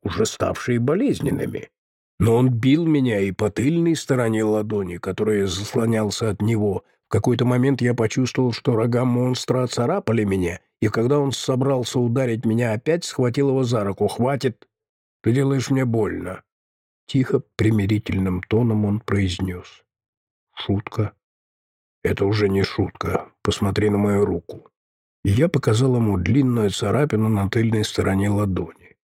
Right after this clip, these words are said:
Он взглянул на капельки крови и вместо оправдания пробормотал: «Ты никогда не хочешь играть». У него вдруг задрожал подбородок, и, стараясь унять эту дрожь, он добавил: «Я поцелую тебя в ранку, и всё пройдёт».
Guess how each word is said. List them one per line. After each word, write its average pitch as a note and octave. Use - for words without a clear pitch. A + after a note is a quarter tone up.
Он B2
взглянул A#2
на G#2
капельки G2+
крови B2
и A2
вместо D#3
оправдания G#2+
пробормотал: G2+
«Ты G#2
никогда G2
не G#2+
хочешь -
играть». -
У G#2+
него A#2
вдруг A#2+
задрожал G2
подбородок, G#2
и, G2
стараясь G#2+
унять G#2
эту G#2
дрожь, A#2+
он G#2
добавил: G2+
«Я A#2+
поцелую A2+
тебя G#2
в G#2+
ранку, D#3
и G2
всё -
пройдёт». G2+